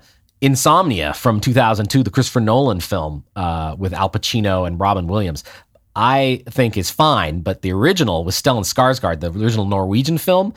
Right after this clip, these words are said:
from nineteen ninety-seven, is amazing. It's, it's a chilling, like, terrifying handling of tone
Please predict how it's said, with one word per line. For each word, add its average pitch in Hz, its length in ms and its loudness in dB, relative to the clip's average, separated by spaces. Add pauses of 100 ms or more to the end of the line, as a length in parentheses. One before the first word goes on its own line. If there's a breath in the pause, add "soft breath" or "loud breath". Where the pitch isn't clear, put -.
(100 loud breath)
from 98 300 -2
nineteen 113 300 -2
ninety-seven, 117 440 0
is 80 100 -6
amazing. 92 760 -2
It's, - 260 -12
it's 92 160 -8
a 87 80 -6 (480 loud breath)
chilling, 98 760 0 (120)
like, 95 360 -6 (160)
terrifying 92 1000 0
handling 101 500 -2
of 78 100 -12
tone 80 520 -4